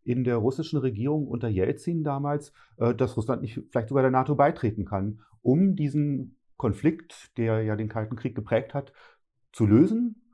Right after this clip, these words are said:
im selben Bündnis zu sitzen und die Sachen gemeinsam zu regeln. Das war die Idee. Ist natürlich eine illusionäre Idee gewesen, denn der Westen hat das von Anfang an abgelehnt.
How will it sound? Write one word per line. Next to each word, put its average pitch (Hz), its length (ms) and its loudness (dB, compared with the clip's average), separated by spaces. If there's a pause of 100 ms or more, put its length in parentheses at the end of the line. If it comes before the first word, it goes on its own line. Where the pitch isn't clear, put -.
(320)
im 120 120 -2
selben 120 300 2
Bündnis 165 340 -4
zu 170 140 -4
sitzen 156 320 -4
und 131 360 -8 (160)
die 135 80 -4
Sachen 120 460 -4
gemeinsam 110 400 0
zu 107 100 -6
regeln. 87 280 -6
Das 101 140 -8
war 107 100 -2
die 113 140 -2
Idee. 95 360 -4 (400)
Ist 147 280 0
natürlich 123 340 -4
eine 120 100 -2
illusionäre 120 600 4
Idee 143 280 0
gewesen, 143 440 -2
denn 117 280 -4
der 110 160 -2
Westen 110 280 -6
hat 117 140 -8
das 104 180 -6
von 117 220 -6
Anfang 113 220 -4
an 98 80 -4
abgelehnt. 156 580 -6